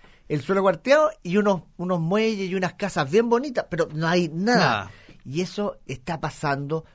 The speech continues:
Speaker 1: por el cambio climático, Felipe. Esto se va a acabar.
Speaker 2: Yo al desierto lo llenaría de camellos, de, eh, oasis de palmeras, con unas
Speaker 1: Pero de
Speaker 2: pequeñas
Speaker 1: pla-, de
Speaker 2: lagunas.
Speaker 1: plástico.
Speaker 2: Todo de plástico, pero los camellos reales.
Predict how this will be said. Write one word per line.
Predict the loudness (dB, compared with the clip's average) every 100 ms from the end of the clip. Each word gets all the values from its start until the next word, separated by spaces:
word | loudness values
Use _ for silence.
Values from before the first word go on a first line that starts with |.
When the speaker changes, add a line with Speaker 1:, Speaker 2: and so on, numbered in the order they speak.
| _ -4
Speaker 1:
por | 0 0
el | -2
cambio | -6 -4 -4 -4
climático, | -2 0 0 -2 -8 -10
Felipe. | -10 -10 -10 -12 -14 -4
Esto | 2 2 2 -4
se | -2 0
va | 2
a | 2
acabar. | 2 2 4 2 4
Speaker 2:
Yo | 2
al | 2
desierto | -2 -4 -6 -6
lo | -8
llenaría | -6 -6 -8 -6 -4 -4
de | -4 -6
camellos, | -8 -8 -6 -6 -8 -8 -8 -10 -12
de, | -10 -6 -6 -8 -10 -14
eh, |
oasis | -8 -4 -4 -6 -10
de |
palmeras, | -10 -10 -8 -8 -8 -10 -12
con | -12 -10
unas | -6
Speaker 1:
Pero | -4
de | 0
Speaker 2:
pequeñas | 4 4
Speaker 1:
pla-, | 4
de | 0
Speaker 2:
lagunas. | 2 2
Speaker 1:
plástico. | 0 -8 -12 -16 -12
Speaker 2:
Todo | -4 -4
de | -2
plástico, | -6 -8 -10 -10
pero | -8 -8
los | -8
camellos | -8 -8 -6
reales. | -6 -8 -8 -12